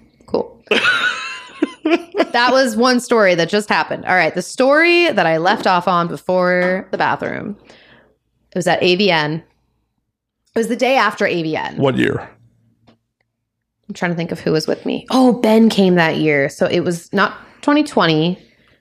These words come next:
Speaker 1: Oh, wait. A V N did happen in twenty twenty.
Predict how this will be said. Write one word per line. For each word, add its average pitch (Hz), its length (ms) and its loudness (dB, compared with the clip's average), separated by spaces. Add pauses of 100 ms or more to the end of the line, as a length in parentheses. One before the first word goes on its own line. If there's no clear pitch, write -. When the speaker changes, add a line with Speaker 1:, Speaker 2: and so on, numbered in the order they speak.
Speaker 1:
Oh, 220 180 -20 (2250)
wait. 233 240 0 (360)
A 254 140 2
V 349 120 2
N 320 140 2
did 220 200 2
happen 165 320 -2
in 151 100 -8
twenty 151 260 -10
twenty. 143 440 -14